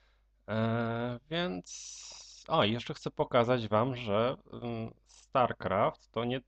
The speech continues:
e, przyjemność płynąca ze Starcrafta nie, nie musi płynąć tylko i wyłącznie z wygrywania gier, a także może płynąć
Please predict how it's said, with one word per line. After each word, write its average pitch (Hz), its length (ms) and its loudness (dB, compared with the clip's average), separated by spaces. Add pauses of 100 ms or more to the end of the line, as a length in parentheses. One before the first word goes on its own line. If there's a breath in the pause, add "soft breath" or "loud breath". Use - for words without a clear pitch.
e, 110 420 -2
przyjemność 117 460 0 (120)
płynąca 104 380 0
ze 98 100 -2
Starcrafta - 480 -4
nie, 131 300 -4
nie 135 120 -2
musi 131 220 -4
płynąć 117 340 0
tylko 135 220 0
i 135 60 4
wyłącznie 107 360 0
z 110 60 -4
wygrywania 120 540 0
gier, 90 320 -2 (380 loud breath)
a 98 160 -2
także 101 360 0
może 104 280 2
płynąć 95 560 -2